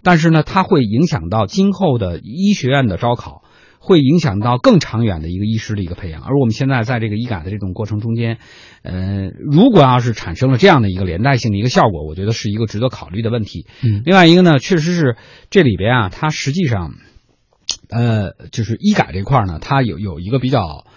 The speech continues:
Speaker 1: 呃，系统性的一个工程。啊，它不是说简单的一个把这事儿做完了就完了，所以这个我觉得还是很，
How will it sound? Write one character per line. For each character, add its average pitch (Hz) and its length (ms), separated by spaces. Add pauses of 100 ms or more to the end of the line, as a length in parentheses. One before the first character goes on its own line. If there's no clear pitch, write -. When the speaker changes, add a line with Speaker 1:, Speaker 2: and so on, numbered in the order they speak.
(220)
Speaker 1:
呃， 80 280
系 254 220
统 104 140
性 95 180
的 85 60
一 82 40
个 85 100
工 92 160
程。 - 220 (400)
啊， 87 180
它 127 120
不 165 120
是 208 120
说 160 180
简 90 180
单 143 200
的 139 60
一 123 80
个 123 60
把 107 120
这 95 100
事 101 160
儿 - 40
做 107 140
完 90 140
了 98 60
就 101 100
完 82 240
了， 98 160
所 - 180
以 127 100
这 139 160
个 113 200
我 98 160
觉 101 100
得 113 80
还 123 220
是 170 260
很， 101 320